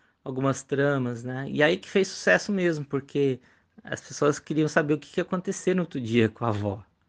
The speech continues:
É... e aí, perto da... de vencer a campanha do Catarse, tava exatamente numa sequência, assim, em que a, a avó,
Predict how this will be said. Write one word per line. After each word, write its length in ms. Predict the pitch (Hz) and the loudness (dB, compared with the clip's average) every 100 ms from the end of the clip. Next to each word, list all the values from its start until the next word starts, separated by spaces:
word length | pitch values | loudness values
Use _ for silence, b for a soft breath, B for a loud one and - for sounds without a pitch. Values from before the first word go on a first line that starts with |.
| b b b b b - | b b b b b -2
É... 760 | 117 110 110 107 104 104 101 90 b b b b - | 0 2 2 0 -2 -6 -10 -14 b b b b 0
e 120 | 156 | 4
aí, 260 | 165 147 185 | 6 4 0
perto 540 | - 151 190 254 196 | 4 6 6 2 -2
da... 120 | 147 | 0
de 240 | 139 117 123 | 0 -4 -4
vencer 460 | 139 135 - 170 | -2 -4 -4 -4
a 40 | 208 | -4
campanha 460 | 202 160 147 135 | -4 -2 0 0
do 80 | 117 | -2
Catarse, 880 | - 123 - 123 160 196 - 107 - _ _ _ _ _ _ | -2 -4 2 4 4 2 -6 -10 -12 _ _ _ _ _ _
tava 400 | 123 139 143 165 | 4 6 4 0
exatamente 680 | 143 147 165 160 160 160 | 0 -2 -2 -4 -4 -6
numa 160 | 165 160 | -6 -6
sequência, 720 | 165 170 - 143 139 143 - | -6 -8 -6 -4 -2 -4 -8
assim, 480 | 139 - 135 143 147 _ _ _ _ _ | -12 -6 -4 -4 -6 _ _ _ _ _
em 160 | - 123 - | -10 -10 -10
que 600 | - 127 127 131 131 - _ _ _ _ _ | 0 2 4 2 0 -6 _ _ _ _ _
a, 800 | 123 113 117 110 107 107 104 - _ _ _ | 2 4 4 2 -2 -4 -8 -10 _ _ _
a 80 | 123 | 0
avó, 680 | 123 113 120 135 147 151 | 2 4 4 6 6 2